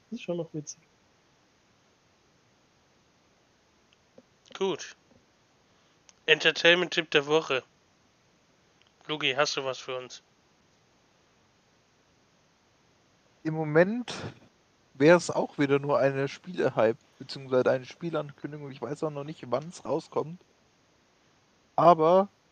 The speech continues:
Speaker 3: es kommt von Jurassic World Evolution ein zweiter Teil und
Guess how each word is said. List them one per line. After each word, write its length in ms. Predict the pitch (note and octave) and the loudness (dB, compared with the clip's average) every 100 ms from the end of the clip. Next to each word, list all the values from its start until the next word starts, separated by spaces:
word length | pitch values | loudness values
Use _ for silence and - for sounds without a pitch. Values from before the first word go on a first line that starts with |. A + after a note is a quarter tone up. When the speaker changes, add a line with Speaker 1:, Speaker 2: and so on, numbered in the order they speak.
| _ | _
Speaker 3:
es 320 | C#3 D3 - | 2 2 0
kommt 340 | - D#3 E3+ D#3+ | 0 0 0 -8
von 440 | - C#3+ C#3+ D3 | -6 -2 -2 -4
Jurassic 500 | - D3+ D#3+ E3+ - | -2 -2 -2 -6 -8
World 240 | C#3 D#3 | -2 -2
Evolution 500 | - C#3+ C#3+ E3+ - | -2 -8 -10 -14 -12
ein 160 | B2+ B2+ | -12 -12
zweiter 320 | - C#3 C#3 | -4 -2 -2
Teil 360 | C#3 D#3 D3+ B2+ | -4 -2 -2 -2
und 240 | A#2+ B2 | -6 -8